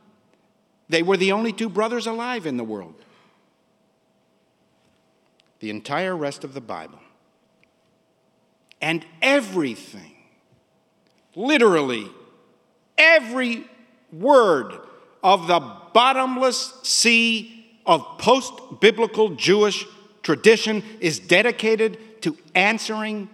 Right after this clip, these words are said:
Cain's question. Yes, you are your brother's keeper. All of Judaism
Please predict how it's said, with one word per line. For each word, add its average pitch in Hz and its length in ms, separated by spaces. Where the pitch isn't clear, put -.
Cain's 185 640
question. 139 720
Yes, - 840
you 302 280
are 294 500
your 262 120
brother's 269 580
keeper. 269 520
All 254 200
of 240 120
Judaism 190 560